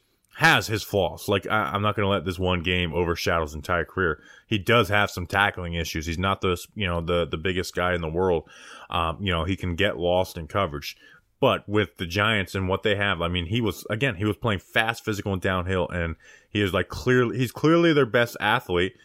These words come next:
and, like, the most aggressive at the position. And when your Mike, like, Wink Martindale says it himself, "As your Mike goes, your defense goes." And it helped a guy like Michael McFadden play better, which has been a take that I've had all, you know, since McFadden started playing, is that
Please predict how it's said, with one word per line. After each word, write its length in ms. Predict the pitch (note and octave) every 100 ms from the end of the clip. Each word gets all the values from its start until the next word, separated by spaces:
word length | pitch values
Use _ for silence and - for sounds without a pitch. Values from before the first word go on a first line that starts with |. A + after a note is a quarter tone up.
| - -
and, 400 | F2+ G2+ G#2 G2+
like, 180 | - G2
the 80 | A2
most 220 | A2 G#2 -
aggressive 480 | E2+ F#2 G#2 G#2+
at 40 | F2+
the 60 |
position. 560 | D#2+ E2 E2+ F2 - G2+ _ _ -
And 220 | F#2 F#2
when 140 | G2
your 100 | F#2+
Mike, 320 | F#2 A2 B2+ - - - -
like, 160 | F#2 E2+
Wink 380 | A2 G2 A2 C#3
Martindale 380 | C3+ B2 B2 A#2+
says 320 | - A#2+ A2+
it 60 | A2+
himself, 440 | A2 B2 G2+ - -
"As 180 | G#2+ F#2+
your 120 | G2
Mike 240 | A2 C3+
goes, 280 | C#3 C3+ A#2
your 80 | A2+
defense 460 | F#2+ B2 - A#2+
goes." 300 | - F2+ D#2 -
And 120 | G2
it 120 | F#2
helped 320 | F2 A#2+ B2+
a 120 | G2 G2+
guy 120 | G#2
like 200 | G#2 G#2
Michael 240 | G#2+ G2+
McFadden 480 | F#2 - G#2 A2 F#2
play 140 | F#2
better, 420 | E2 G2+ A#2+ E2 _ - - -
which 100 | G2+
has 140 | G#2+
been 160 | F2+ C3
a 40 |
take 360 | - C3 E3 -
that 100 | F#2+
I've 140 | F#2
had 240 | F2 C3 G#2
all, 240 | F2 E2+ -
you 220 | F#2+ G#2
know, 80 | F2+
since 200 | - G2
McFadden 440 | F#2 F2+ A2 G#2
started 260 | F#2 F2 -
playing, 280 | B2 C3 G2+
is 100 | E2
that 260 | F#2+ F2+